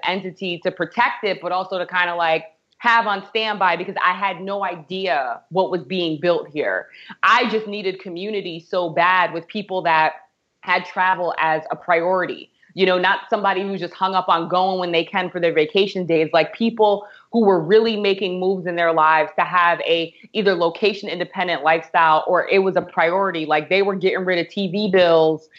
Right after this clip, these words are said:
and stuff like that to put it towards a travel fund, like, people who weren't playing around with this. And so that's really when it started to shift into a business. It was never a part of my plan.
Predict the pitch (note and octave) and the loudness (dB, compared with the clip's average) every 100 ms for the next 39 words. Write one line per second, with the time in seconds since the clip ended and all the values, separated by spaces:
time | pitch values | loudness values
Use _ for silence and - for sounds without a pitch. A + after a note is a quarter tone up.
0 | - - F3 - F#3+ - E3 F3+ F3 E3 | -20 -4 -4 2 2 2 0 2 0 0
1 | D#3+ F#3+ D#3 F3 E3 D#3 - F3+ E3+ E3 | -6 -8 -8 -6 -6 -6 0 0 2 -2
2 | D#3 C3+ C#3 D3+ D3 A3+ G3+ G3+ F3+ F3 | -4 -4 -2 -2 0 -4 -4 -4 -2 -2
3 | E3 - F3 E3 D#3 D#3 D#3+ D3+ - G#2 | -2 -2 0 0 2 2 2 0 -4 -4
4 | D2+ - _ - - - F#3+ F#3+ - G3+ | -6 -12 _ -20 -18 -4 -2 -2 0 2
5 | F#3+ F3 D#3+ D#3+ D#3 _ _ _ C#3+ F3+ | 4 4 2 -2 -6 _ _ _ 0 4
6 | A#3 B3+ G3 F3+ A#3 A#3+ G3 F3 F3 E3 | 4 4 -4 -4 -4 -4 -8 -8 -6 -4
7 | D#3+ - F3+ F3 _ F3+ E3+ E3+ - F#3 | -6 -4 -6 -6 _ -2 -2 -4 -6 -8
8 | D#3+ - F#3 F3 - E3+ D#3+ - F#3+ F3 | -8 0 0 0 -4 -4 -4 -4 -2 0
9 | - E3 G3 A3 F#3+ D#3 C#3 F3 E3+ E3+ | 2 2 4 2 4 0 0 0 0 2
10 | F#3+ F#3 E3 F#3+ F3 E3 D#3 C#3 - F3 | 2 4 2 4 2 2 0 -2 -4 0
11 | G3+ A3 D#3+ C#3 C#3 | 2 2 0 -2 -6